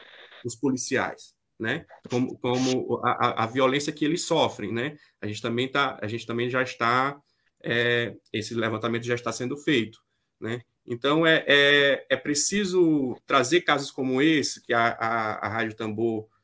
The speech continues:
tem, tem batido nessa tecla aí, inclusive entrevistaram essa policial ontem, né? É muito interessante. É, então, é, é preciso trazer esse tipo de situação pra que a gente possa pensar um, um, uma polícia mais humanizada,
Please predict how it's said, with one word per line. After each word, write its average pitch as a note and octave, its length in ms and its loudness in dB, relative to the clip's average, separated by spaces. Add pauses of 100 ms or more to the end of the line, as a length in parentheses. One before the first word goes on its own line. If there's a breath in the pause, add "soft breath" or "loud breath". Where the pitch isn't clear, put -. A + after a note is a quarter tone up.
(320)
tem, A2+ 280 -4
tem A2 200 -4
batido G#2+ 300 -4
nessa A2 220 -6
tecla A2 340 -2
aí, B2+ 200 0
inclusive A2+ 480 -6
entrevistaram A2+ 640 -2
essa - 360 -6
policial A2 640 -2
ontem, B2+ 360 -2
né? C3+ 240 -6 (440 soft breath)
É - 80 -10
muito A2+ 240 -2
interessante. C#3 680 -2
É, A#2+ 180 4
então, C3+ 160 0
é, D#3 60 4
é D#3 180 -4
preciso F3 380 -2
trazer D3 560 0
esse - 240 -2
tipo C3+ 300 -6
de A#2 120 -8
situação E3 640 -2
pra C#3+ 160 -4
que D#3 80 -6
a D3+ 40 -2
gente D#3+ 240 -4
possa E3 500 0 (380 loud breath)
pensar F3 540 2
um, D3 300 0
um, B2+ 200 -2
uma B2+ 240 2
polícia C3+ 480 0
mais B2+ 220 4
humanizada, D#3+ 760 2